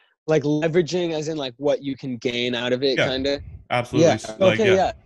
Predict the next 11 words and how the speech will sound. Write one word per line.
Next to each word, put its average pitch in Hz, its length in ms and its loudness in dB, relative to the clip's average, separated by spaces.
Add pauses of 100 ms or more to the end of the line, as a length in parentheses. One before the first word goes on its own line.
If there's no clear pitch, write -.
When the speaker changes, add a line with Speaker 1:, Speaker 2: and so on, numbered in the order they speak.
(680)
Speaker 1:
Yeah, 180 220 2
before, 175 380 -2
yeah, 156 260 0
before 156 280 0
I 202 100 6
answer 156 340 -2
that, 131 180 2
I 131 100 0
guess, 135 360 -4
like, 127 160 -4
just 139 320 -6